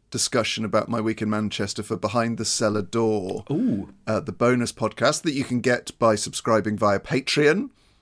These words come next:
Speaker 1: uh, for six pounds a month. That's one of the things you get, is the bonus podcast. And, um, so I was doing these gigs called Laughterama,
Speaker 2: Mm.
Speaker 1: which are these big shows out in the Castlefield Bowl.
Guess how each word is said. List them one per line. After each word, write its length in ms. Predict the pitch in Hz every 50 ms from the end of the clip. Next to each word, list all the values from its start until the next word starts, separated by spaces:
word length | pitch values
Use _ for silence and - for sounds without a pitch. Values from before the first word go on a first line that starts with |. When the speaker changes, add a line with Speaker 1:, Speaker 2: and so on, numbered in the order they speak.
| - - - _ _
Speaker 1:
uh, 120 | 113 104
for 100 | 95 -
six 260 | 110 - - - - -
pounds 280 | - 120 117 110 101
a 40 | 113
month. 280 | 113 127 165 - - -
That's 200 | 131 - - -
one 140 | 117 113
of 120 | 107 104 101
the 60 | 104
things 380 | 98 - 120 117 117 110 101 110
you 80 | 104
get, 320 | 98 - 123 139 143 - 131
is 120 | 110 113
the 60 | -
bonus 280 | - 120 120 117 107 -
podcast. 480 | - 120 113 - 131 127 131 - - - - - - - - - _ _ -
And, 320 | 143 139 135 135 127 123 139
um, 360 | 131 131 135 135 131 - - _ _ _ _ _ - - -
so 140 | - - 139
I 20 | 135
was 140 | 131 127 -
doing 240 | 156 165 170 160 151
these 160 | 147 139 123
gigs 340 | - 139 131 123 - - -
called 220 | - 117 110 -
Laughterama, 1000 | 110 117 113 - - - - 117 110 110 110 107 107 104 101 95 82 87 - 110
Speaker 2:
Mm. 360 | 165 143 123 95 82 92 90 -
Speaker 1:
which 240 | - 107 - - - 107
are 200 | 107 101 98 - _
these 260 | - 107 107 104 101 -
big 240 | - 117 113 107 -
shows 380 | - - 120 107 104 104 98 110
out 180 | 101 104 -
in 100 | 104 104
the 60 | 98
Castlefield 720 | - - 110 101 - - 107 101 - - 110 107 101 92 -
Bowl. 440 | 113 110 104 95 90 87 95 98